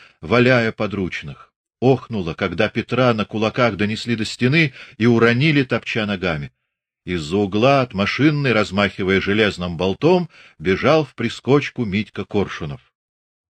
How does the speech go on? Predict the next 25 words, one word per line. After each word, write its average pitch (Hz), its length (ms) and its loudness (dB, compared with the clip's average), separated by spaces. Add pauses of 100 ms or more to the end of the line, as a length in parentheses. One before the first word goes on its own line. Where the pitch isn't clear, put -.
(1200)
Тот 156 160 -2
самый 170 320 -2
тавричанин, 139 640 0
который 120 440 0
сзади 101 500 -2
ударил 104 400 -2
подкову, 139 580 -2 (300)
вырвался 110 560 2
из 101 180 -4
кучи, 185 460 -2 (280)
за 107 140 0
спиной 160 480 2
его, 127 320 4
подбитым 120 600 -2
птичьим 135 480 -4
крылом, 139 440 2
трепыхался 131 680 -2
разорванный 120 640 0
розовый 98 380 -2
рукав. 92 440 -4 (580)
Низко 107 380 -4
пригибаясь, 101 600 0
чертя 110 420 -4
руками 104 360 -2
землю, 110 380 -2